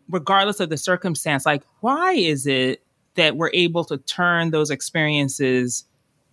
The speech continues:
into something more positive? You know what I mean? Like, the, the lessons that we learn from those experiences, like, they, they truly shape us. And I think part of it is not hiding from it, right? You just said you spent your life, ha-, like,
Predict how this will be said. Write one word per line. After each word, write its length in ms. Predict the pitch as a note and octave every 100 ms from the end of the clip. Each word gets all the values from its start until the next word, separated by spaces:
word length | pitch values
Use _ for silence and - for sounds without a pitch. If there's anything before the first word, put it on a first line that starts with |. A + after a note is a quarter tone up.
| -
into 260 | F3+ D#3 E3
something 720 | - D#3+ C#3+ D#3+ C#3 C3+ C3 -
more 220 | E3+ D3+
positive? 540 | C3+ D3+ C#3 C3 A2+ - _ _ _
You 120 | E3
know 60 | F3+
what 100 | G#3+
I 40 | A3+
mean? 200 | A#3+ A3
Like, 180 | E3
the, 120 | F#3 F3
the 300 | - D3 F3
lessons 420 | F#3 F#3 - D#3
that 160 | E3 D3+
we 120 | D3+
learn 360 | D3+ D#3 D#3
from 240 | D3 D#3+ D3
those 380 | D3+ D3 C3+ -
experiences, 1040 | - - - F3+ E3+ D#3 C3+ B2+ A2 A2+
like, 200 | C3+ C#3
they, 280 | D3 D3+ D3 - -
they 120 | G3
truly 300 | F#3+ E4 B3
shape 360 | - G#3+ A3 D3+
us. 180 | C3+
And 260 | E3+ D#3+ D3+ - -
I 80 |
think 220 | G3 A3+ -
part 220 | A#3 C4
of 100 | G#3+
it 80 | E3
is 140 | C#3+
not 240 | E3+ D#3
hiding 520 | - E3+ F3+ F3 A#2+ - _ _ _
from 240 | - E3+ C3+
it, 80 | -
right? 200 | D3+ F#3
You 100 | F3
just 220 | D3+ E3
said 220 | - D#3+ D3+
you 80 |
spent 300 | C#3 E3+ D3
your 80 | D#3+
life, 140 | D3+ D3+
ha-, 100 | - D#3+
like, 240 | E3+ -